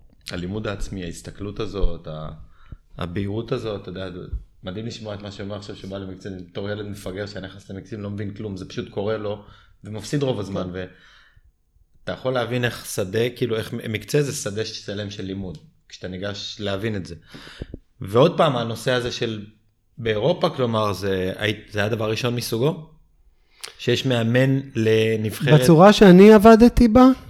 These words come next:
Speaker 3: כן, כי אני עבדתי לפי, אה, מתודה שפיתחתי. המתודה שלי דיברה על זה שאני מסתכל, אה, בצורה היקפית על כל הדבר הזה. זאת אומרת, זה לא שאני בא, מלווה אותם לתחרויות, והם נכנסים למקצה, ואז אני אומר להם,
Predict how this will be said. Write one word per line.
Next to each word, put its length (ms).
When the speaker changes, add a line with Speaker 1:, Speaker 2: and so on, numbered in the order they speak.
Speaker 3:
כן, 280
כי 120
אני 360
עבדתי 360
לפי, 640
אה, 200
מתודה 460
שפיתחתי. 720
המתודה 420
שלי 200
דיברה 400
על 80
זה 280
שאני 1500
מסתכל, 560
אה, 60
בצורה 360
היקפית 540
על 80
כל 200
הדבר 400
הזה. 200
זאת 120
אומרת, 280
זה 120
לא 100
שאני 240
בא, 180
מלווה 300
אותם 260
לתחרויות, 640
והם 140
נכנסים 420
למקצה, 340
ואז 160
אני 40
אומר 160
להם, 120